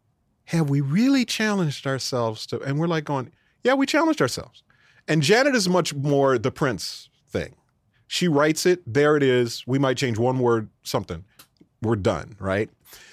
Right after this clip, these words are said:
So anyway, after three or four days, we're like, "Okay, I think, Michael, I think we, we really got it. I mean, we, we don't wanna overthink things." "Yeah, you're right. We don't wanna overthink things." "Okay, great." So we go in the studio. So we go into Hit Factory,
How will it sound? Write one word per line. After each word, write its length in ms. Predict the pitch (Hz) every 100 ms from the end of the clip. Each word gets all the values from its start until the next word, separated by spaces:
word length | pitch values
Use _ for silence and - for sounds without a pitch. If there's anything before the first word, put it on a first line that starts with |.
| _ _ _
So 300 | - 170 196
anyway, 260 | 240 196
after 260 | 165 160 147
three 220 | - 147
or 80 | 185
four 220 | 180 208
days, 320 | 175 131 123
we're 120 | 135 127
like, 320 | 127 113 - 135
"Okay, 260 | 143 135
I 80 | 120
think, 360 | 117 208 175 131
Michael, 340 | 131 131 - -
I 40 |
think 240 | - 147 -
we, 140 | 120
we 220 | 104 123
really 400 | 107 107 123 113
got 260 | 107 117 107
it. 40 |
I 100 | 85
mean, 240 | 92 95 98
we, 80 | 107
we 140 | 104
don't 200 | 107 165
wanna 160 | 170 165
overthink 520 | 147 139 117 135 123
things." 380 | - 85 92 - _
"Yeah, 160 | - 220
you're 180 | 214 208
right. 180 | 190
We 80 | 160
don't 160 | 160 196
wanna 180 | 196 185
overthink 420 | 180 165 160 151
things." 160 | 131 - - - - 202
"Okay, 240 | 185 180
great." 180 | 156 - _ - - _
So 140 | - 123
we 80 |
go 220 | 120 139 180
in 60 |
the 80 | 180
studio. 600 | - - 139 113 101 127 151 _ _ _ _ _ _ _ _ -
So 120 | 120
we 80 | 123
go 160 | 139
into 120 | 156 131
Hit 160 | 123
Factory, 500 | - 107 92 101 113